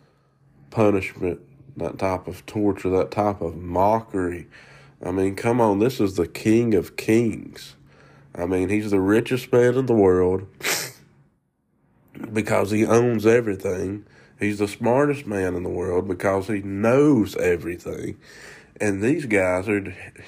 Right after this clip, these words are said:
here just beating him and mocking him, making fun of his gifts, of his, of his, uh, his miracles and wonders. I mean, it's just, just think about that.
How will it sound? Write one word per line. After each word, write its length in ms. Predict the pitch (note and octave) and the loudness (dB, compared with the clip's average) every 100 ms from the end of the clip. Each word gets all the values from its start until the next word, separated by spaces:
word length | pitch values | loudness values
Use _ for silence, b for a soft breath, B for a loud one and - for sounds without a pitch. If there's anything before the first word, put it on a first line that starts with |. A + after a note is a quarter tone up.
| - | -16
here 240 | A2+ A2 G2+ | -2 2 2
just 260 | F#2+ F#2+ - B B B B - G2+ | 0 -4 -6 B B B B -12 2
beating 400 | G#2+ B2 B2 A#2 | 2 2 0 -2
him 240 | A#2+ A2+ | -2 -2
and 220 | G#2+ G2+ | -2 -4
mocking 540 | G2 G2 F#2 - F2+ F2 | -6 -6 -8 -8 -10 -8
him, 400 | F2+ F2+ F2+ F2+ b b b b | -8 -8 -10 -12 b b b b
making 380 | - G#2+ G#2+ G2+ | 0 2 2 -4
fun 260 | G2+ G#2+ G#2+ | 0 2 4
of 120 | G2+ | 4
his 180 | F#2+ F#2 | 0 -2
gifts, 500 | F#2+ G#2 G2+ G2 - | 4 6 6 4 -2
of 140 | F2+ | -2
his, 320 | F#2 F2+ - b b b b b b - | -2 -4 -10 b b b b b b -10
of 180 | F2 | -6
his, 340 | F2+ F2 F2 F2 | -2 -2 -2 -4
uh, 320 | E2+ E2+ F2 F2 - _ - | -2 -2 -6 -12 -20 _ -10
his 160 | E2+ | -8
miracles 840 | E2+ F#2+ G#2 G2+ G2 G2 F#2 F#2 F2+ | -4 4 6 8 4 2 2 2 0
and 140 | F#2 | 2
wonders. 580 | F#2+ G2 G2 F#2+ F#2 F#2 - - _ b b b b b _ _ _ - | 4 4 2 0 0 -2 -12 -20 _ b b b b b _ _ _ -12
I 80 | E2 | -6
mean, 240 | F2 F2 F2+ | -4 -2 -2
it's 180 | F2 | -4
just, 520 | - F#2 F2+ - - - b b b b b _ _ _ _ _ _ _ _ _ | -6 -6 -6 -6 -16 -20 b b b b b _ _ _ _ _ _ _ _ _
just 280 | A2 G2+ - | -4 -4 0
think 260 | G#2 A#2+ C3 | 2 4 2
about 380 | G#2 F2+ F2+ - | 0 2 0 -2
that. 320 | F2+ E2+ | -4 -4